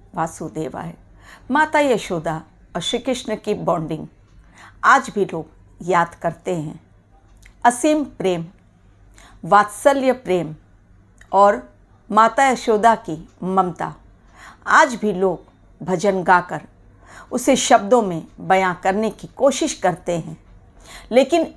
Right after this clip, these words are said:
जो प्यार श्री कृष्ण ने महसूस किया माता यशोदा के पास रहकर, उनके आंचल में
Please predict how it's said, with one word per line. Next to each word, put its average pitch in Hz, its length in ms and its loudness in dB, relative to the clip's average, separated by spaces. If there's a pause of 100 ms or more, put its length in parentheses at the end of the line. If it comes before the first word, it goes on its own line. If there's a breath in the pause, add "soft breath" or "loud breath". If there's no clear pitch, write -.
जो 240 280 6
प्यार 180 460 -2 (260)
श्री - 180 -6
कृष्ण 247 420 2
ने 160 220 -8 (260)
महसूस 202 580 0
किया 165 360 -6 (720 loud breath)
माता 262 280 6
यशोदा 254 440 4
के 247 180 -2 (180)
पास 214 380 6
रहकर, 170 440 -4 (640 loud breath)
उनके 294 360 4
आंचल 208 600 2
में 160 180 -6